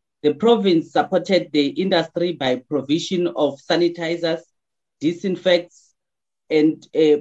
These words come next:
power sprays, as well as monitoring compliance in both taxis and bus ranks. We, as an M E C, we also led campaigns of the disinfection of taxi ranks in all the five districts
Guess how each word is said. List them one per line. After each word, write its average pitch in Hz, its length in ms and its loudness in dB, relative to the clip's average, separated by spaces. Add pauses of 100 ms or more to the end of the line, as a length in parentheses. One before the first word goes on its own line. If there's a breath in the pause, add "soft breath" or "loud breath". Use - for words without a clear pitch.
(120)
power 180 320 -2
sprays, 165 560 -4
as 175 200 -4
well 160 200 0
as 147 180 -4
monitoring 156 560 -2
compliance 147 540 -4
in 135 160 -6
both 143 280 -4
taxis 147 520 -6
and 123 220 -2
bus 127 240 -2
ranks. - 500 -8 (600 soft breath)
We, 165 520 6
as 202 180 4
an 180 160 4
M 202 220 2
E 175 160 0
C, 208 400 -4
we 139 140 -2
also 180 320 0
led 165 260 2
campaigns 165 580 -4
of - 180 -8
the 127 120 -10
disinfection 156 720 -2
of 135 220 -4
taxi 156 360 -2
ranks 131 360 -2
in 131 240 -2
all 170 240 4
the 135 160 -4
five 156 260 -2 (120)
districts 139 520 -8